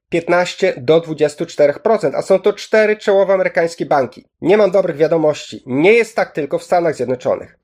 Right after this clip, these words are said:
I tak szwedzki bank centralny Riksbank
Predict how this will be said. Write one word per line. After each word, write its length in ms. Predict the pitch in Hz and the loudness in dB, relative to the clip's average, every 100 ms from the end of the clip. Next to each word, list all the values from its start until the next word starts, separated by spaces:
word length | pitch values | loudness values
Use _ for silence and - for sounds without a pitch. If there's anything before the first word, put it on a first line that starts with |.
| _ | _
I 120 | 165 | -2
tak 200 | 196 190 | -2 -2
szwedzki 560 | - - 254 269 - 147 | -6 0 2 0 -8 -2
bank 420 | 147 147 143 - _ _ _ | 0 0 -4 -16 _ _ _
centralny 600 | 160 147 160 143 123 123 | -2 0 2 2 2 0
Riksbank 640 | 277 - - 95 - | -2 -4 -6 -6 -6